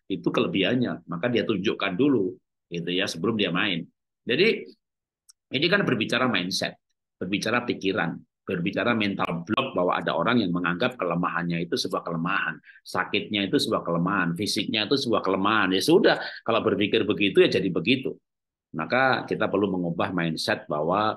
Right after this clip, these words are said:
itu bukan kelemahan. Peristiwa traumatis saya nggak bahas panjang-panjang ya, kita pernah bangkrut, pernah gagal, pernah ditipu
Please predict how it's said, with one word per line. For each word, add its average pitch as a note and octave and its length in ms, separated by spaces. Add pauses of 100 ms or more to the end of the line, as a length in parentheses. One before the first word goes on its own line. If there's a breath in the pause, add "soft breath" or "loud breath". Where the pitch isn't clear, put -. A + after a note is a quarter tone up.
(300 loud breath)
itu E2+ 320
bukan F2+ 480
kelemahan. D2+ 640 (2250 soft breath)
Peristiwa C#3+ 400
traumatis C#3+ 560
saya B2 160
nggak F#2+ 80
bahas F#2 240
panjang-panjang G2 720
ya, F2+ 160
kita F#2+ 240
pernah F2 240
bangkrut, G2+ 480
pernah F2 240
gagal, F#2+ 560
pernah E2+ 240
ditipu G2+ 800